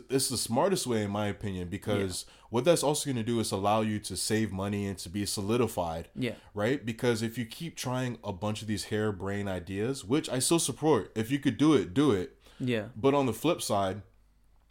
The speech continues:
Speaker 1: you need stability.
Speaker 2: Yeah.
Speaker 1: You know what I mean? There is gonna be a point where you need to have an emergency fund of, like, you know, five racks or ten racks inside of your bank account.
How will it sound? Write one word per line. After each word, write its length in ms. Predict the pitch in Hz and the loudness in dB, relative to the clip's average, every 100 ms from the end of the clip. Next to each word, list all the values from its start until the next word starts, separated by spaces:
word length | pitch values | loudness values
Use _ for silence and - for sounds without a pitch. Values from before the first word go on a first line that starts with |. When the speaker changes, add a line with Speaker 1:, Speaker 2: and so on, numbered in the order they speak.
| _ _ 104 | _ _ 0
Speaker 1:
you 120 | 127 | 4
need 200 | 175 170 | 6 6
stability. 800 | 139 110 98 160 123 95 85 82 - | 4 6 6 6 6 2 -4 -10 -8
Speaker 2:
Yeah. 180 | 135 127 | 0 2
Speaker 1:
You 40 | |
know 80 | 113 | 2
what 80 | 117 | 2
I 80 | 113 | 0
mean? 380 | 113 131 127 95 | 0 0 -2 0
There 200 | 113 120 | 0 2
is 220 | 127 135 | 0 0
gonna 200 | 151 131 | -2 0
be 120 | 127 | 0
a 60 | 123 | 0
point 260 | - 120 | -4 -4
where 140 | 104 101 | -4 -4
you 100 | 101 | -4
need 260 | 104 113 | -2 -2
to 80 | 107 | -2
have 240 | 95 104 101 | -2 -2 -2
an 80 | |
emergency 500 | 95 90 104 104 - | -4 -6 -6 -6 -8
fund 340 | 92 95 90 90 | -8 -6 -6 -4
of, 160 | 87 | -6
like, 240 | 92 87 - | -4 -6 -6
you 80 | 95 | -8
know, 180 | 92 85 | -8 -8
five 360 | - 98 90 | -4 -4 -2
racks 380 | 98 92 90 - | -2 -2 -2 -8
or 80 | 85 | -10
ten 260 | - 98 92 | -10 -8 -4
racks 340 | 92 90 - | -4 -4 -8
inside 280 | 85 92 92 | -10 -8 -8
of 80 | 87 | -8
your 100 | 87 | -8
bank 280 | 90 95 - | -8 -10 -12
account. 340 | - 85 | -14 -14